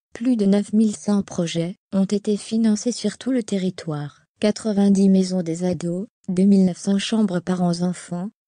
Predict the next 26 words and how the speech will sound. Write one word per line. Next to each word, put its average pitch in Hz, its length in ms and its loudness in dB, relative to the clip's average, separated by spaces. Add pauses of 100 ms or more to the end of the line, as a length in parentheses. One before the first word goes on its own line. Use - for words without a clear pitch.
(120)
quatre 202 340 -2
cent 196 260 0
vingt 190 260 -2
et 214 100 2
un 190 140 0
espaces 185 480 -6
de 180 100 -2
jeu, 190 300 -6 (180)
mais 196 240 0
également 196 460 4
des 190 160 2
maisons 185 300 2
des 165 120 0
familles, 165 720 -2 (220)
des 196 160 -2
séjours 220 480 -2
thérapeutiques. 196 760 -2
Point, 190 360 -4
point, 240 240 4
grâce 202 320 2
à 196 80 2
son 180 200 -4
nouvel 185 380 0
album 170 340 0
intitulé 185 600 -2
Souvenirs, 151 720 -6